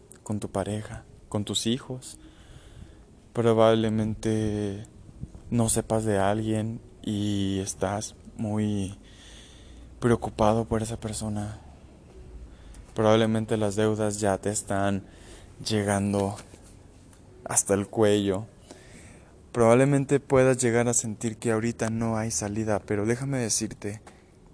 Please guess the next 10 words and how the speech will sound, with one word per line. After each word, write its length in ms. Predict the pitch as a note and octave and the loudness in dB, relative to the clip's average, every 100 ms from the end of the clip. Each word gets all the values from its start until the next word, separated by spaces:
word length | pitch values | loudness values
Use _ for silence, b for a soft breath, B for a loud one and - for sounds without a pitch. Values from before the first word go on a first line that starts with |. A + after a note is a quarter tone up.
| - - | -20 -8
algo. 420 | - G2+ F#2+ E2+ - - - - - - - - - - B B B B B B B B B B - - - - - - - | -2 -2 -2 -8 -12 -20 -20 -20 -20 -20 -20 -20 -20 -20 B B B B B B B B B B -20 -20 -20 -20 -20 -20 0
Todo 340 | C3 C3 C3 | 4 4 4
eso 420 | B2 - A#2+ B2 E3 - - - - - - - - | 2 2 -2 -4 -8 -18 -20 -20 -20 -20 -20 -16 -6
es 140 | A#2 | -2
momentáneo. 580 | A#2 A2 G#2 G#2 G2+ A2 - - - - - - - - - - - - - - - | 0 0 -4 -6 -8 -12 -18 -10 -10 -10 -14 -16 -20 -20 -20 -20 -20 -20 -20 -20 -2
Todo 220 | B2 B2+ | 4 6
lo 160 | A#2 A2 | 4 0
que 80 | A2 | -4
sientes 400 | A#2 A2 - G#2 | -4 -4 -6 -6
ahorita 440 | G2 G2+ A#2 | -6 -4 -4